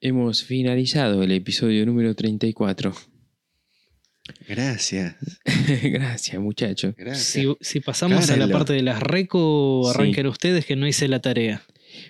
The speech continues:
Speaker 1: Bueno,
Speaker 2: Uf.
Speaker 1: yo, yo voy a empezar, voy a empezar yo porque tengo unas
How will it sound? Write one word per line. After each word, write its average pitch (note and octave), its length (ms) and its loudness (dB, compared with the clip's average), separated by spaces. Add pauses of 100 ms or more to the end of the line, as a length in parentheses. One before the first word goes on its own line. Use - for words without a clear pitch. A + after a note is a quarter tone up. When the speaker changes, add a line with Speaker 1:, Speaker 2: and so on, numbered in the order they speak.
(100)
Speaker 1:
Bueno, A#2+ 240 4
Speaker 2:
Uf. - 100 -6
Speaker 1:
yo, D#3+ 300 0 (120)
yo - 200 0
voy F3 140 4
a D#3+ 40 4
empezar, C#3 500 2 (400)
voy C3+ 120 2
a - 20 4
empezar C3 300 -2
yo D3 220 -2
porque B2 300 -4
tengo A2+ 460 -2
unas A#2 680 -4